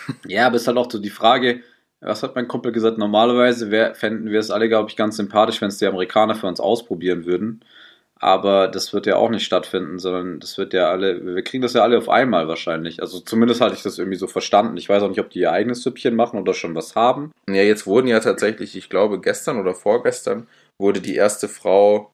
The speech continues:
Speaker 1: und jetzt auch schon mehrere Leute in England geimpft.
Speaker 2: Ja, das habe ich auch gesehen, irgendwie so ein älteres,
Speaker 1: Also da
Speaker 2: neunzigjähriges
Speaker 1: ist es tatsächlich
Speaker 2: Pärchen.
Speaker 1: schon soweit.
Speaker 2: Ja.
Speaker 1: Und bei uns ist es ja auch noch nicht zugelassen, soweit ich informiert bin. Das heißt, es gibt zwar den Impfstoff und der wurde hier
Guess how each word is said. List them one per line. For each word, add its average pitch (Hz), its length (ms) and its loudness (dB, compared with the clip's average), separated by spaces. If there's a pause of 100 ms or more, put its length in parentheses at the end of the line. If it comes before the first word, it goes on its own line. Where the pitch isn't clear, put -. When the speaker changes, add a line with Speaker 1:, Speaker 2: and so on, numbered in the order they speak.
Speaker 1:
und 95 140 -4
jetzt 92 160 -2
auch 95 160 -2
schon 90 200 -6
mehrere 98 360 0
Leute 95 380 2
in 92 680 -2 (180)
England 98 560 -2
geimpft. - 420 -6
Speaker 2:
Ja, 98 120 -6
das 117 140 -2
habe 143 120 2
ich 123 100 -6
auch 123 200 2
gesehen, 95 280 -6
irgendwie 95 200 -10
so - 80 -8
ein - 60 -12
älteres, 98 440 -4
Speaker 1:
Also 98 200 2
da 92 180 2
Speaker 2:
neunzigjähriges 95 240 4
Speaker 1:
ist 92 80 -6
es 107 80 -6
tatsächlich 104 380 0
Speaker 2:
Pärchen. - 60 -6
Speaker 1:
schon 104 160 -2
soweit. 95 400 0
Speaker 2:
Ja. 90 280 -10
Speaker 1:
Und 98 160 -4
bei 107 80 6
uns 127 280 0
ist 131 120 -6
es 127 160 -2
ja 98 100 6
auch 101 160 2
noch 104 220 -2
nicht 104 200 -6
zugelassen, 92 540 0
soweit 82 320 0
ich - 160 -6
informiert 85 460 -4
bin. 85 160 -4
Das 82 100 -10
heißt, 87 220 0
es 87 100 -10
gibt 123 220 -2
zwar 110 100 4
den 104 140 0
Impfstoff 101 480 0
und 87 80 -8
der 85 160 -2
wurde 90 180 -2
hier 95 380 2